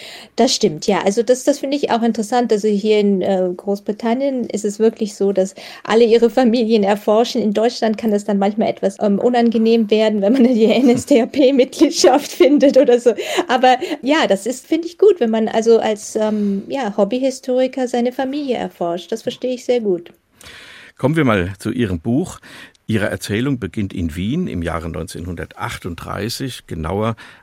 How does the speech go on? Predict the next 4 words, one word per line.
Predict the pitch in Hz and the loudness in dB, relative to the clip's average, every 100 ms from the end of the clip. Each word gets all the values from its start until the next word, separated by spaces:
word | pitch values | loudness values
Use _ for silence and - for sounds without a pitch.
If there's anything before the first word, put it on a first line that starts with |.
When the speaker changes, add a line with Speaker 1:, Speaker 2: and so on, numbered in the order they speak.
| - | -10
Speaker 2:
am | 92 87 - | -8 -8 -12
zwölften | - - 92 107 - 95 82 82 | -16 -8 -6 -6 -8 -8 -8 -6
März | 78 95 - - - _ | -4 -4 -6 -10 -12 _
neunzehnhundertachtunddreißig. | - 82 - 80 78 82 90 - - - - 69 - - - | -14 -12 -10 -10 -12 -12 -12 -14 -16 -16 -14 -14 -16 -18 -20